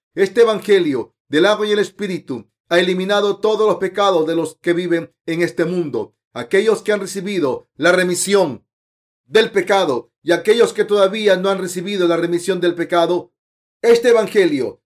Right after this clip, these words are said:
es una necesidad. Jesús nos trajo salvación al tomar todos los pecados del mundo sobre su propio cuerpo por medio de su bautismo y crucifixión sobre la cruz. Este Evangelio declara que Jesús ha resucitado de entre los muertos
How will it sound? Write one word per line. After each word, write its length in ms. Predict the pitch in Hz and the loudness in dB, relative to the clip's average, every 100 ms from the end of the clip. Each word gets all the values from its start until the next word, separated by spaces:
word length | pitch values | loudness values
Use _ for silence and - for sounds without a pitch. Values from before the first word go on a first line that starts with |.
| - | -8
es 200 | 151 247 | -6 -2
una 180 | 247 | -2
necesidad. 680 | 240 233 208 202 175 135 95 _ _ | -2 -4 -6 -2 0 0 -4 _ _
Jesús 320 | - 180 240 262 | -2 -2 -2 -4
nos 220 | 247 233 | -4 -2
trajo 320 | 233 226 180 | 0 0 -2
salvación 760 | 170 180 170 170 180 180 175 _ _ | 0 2 2 -2 0 0 -2 _ _
al 180 | 127 135 | -4 -2
tomar 360 | 180 196 190 | 0 0 0
todos 220 | 214 208 | -2 0
los 100 | 214 | -2
pecados 420 | - 214 214 196 196 | -4 -4 -2 0 0
del 140 | 190 | -2
mundo 340 | 220 208 165 | -4 -6 -4
sobre 260 | 156 170 170 | -2 0 -2
su 180 | 170 170 | -4 -6
propio 320 | 185 175 180 | -6 -6 -2
cuerpo 540 | 202 202 - 135 107 _ _ | 0 0 -2 -8 -10 _ _
por 140 | - 170 | -4 0
medio 220 | 185 185 | 0 0
de 80 | 170 | 0
su 140 | 175 | 0
bautismo 680 | 175 170 196 - 143 117 - _ | 0 -2 -6 -10 -8 -8 -10 _
y 120 | - 139 | -16 -8
crucifixión 840 | 175 170 175 170 - 196 151 117 _ _ | -8 -6 -10 -10 0 0 0 -6 _ _
sobre 380 | - 196 175 | -4 0 2
la 160 | 175 170 | 2 2
cruz. 380 | 175 180 - - _ - | 0 0 -2 -8 _ 2
Este 300 | 233 233 233 | 2 4 2
Evangelio 520 | 214 180 208 180 170 | 2 2 2 4 0
declara 640 | 170 175 180 156 123 - _ _ | 0 0 0 0 -2 -8 _ _
que 140 | 180 | -2
Jesús 500 | 180 175 - 262 - _ _ | -2 -2 -4 -6 -8 _ _
ha 140 | - 196 | -2 0
resucitado 760 | 190 180 165 170 208 196 175 | 0 -2 -10 -2 0 2 0
de 80 | 160 | -2
entre 220 | 160 175 | -4 -4
los 160 | 165 151 | -4 -2
muertos 540 | 180 180 175 151 - | 0 0 -2 -6 -8